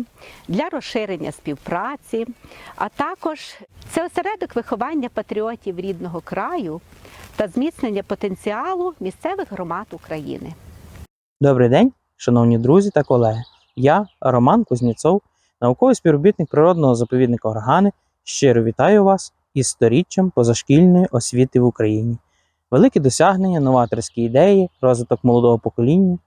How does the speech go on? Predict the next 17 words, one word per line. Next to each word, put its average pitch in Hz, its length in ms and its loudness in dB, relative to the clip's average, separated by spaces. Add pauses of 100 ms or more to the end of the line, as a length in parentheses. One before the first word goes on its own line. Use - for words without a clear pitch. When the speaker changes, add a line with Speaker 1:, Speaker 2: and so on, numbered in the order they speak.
(300)
Speaker 2:
все 160 300 2
це 165 200 0
великий 139 460 2
здобуток 135 560 0
позашкільної 117 680 0
освіти. - 420 -14 (680)
Впродовж 226 340 2
багатьох 135 440 0
років 180 380 -2 (280)
природний 220 320 2
заповідник 143 380 0
Органи 131 480 2 (300)
тісно 226 260 2
співпрацює 180 720 4
з 123 140 -4
Івано-Франківським 113 920 0
обласним 117 540 2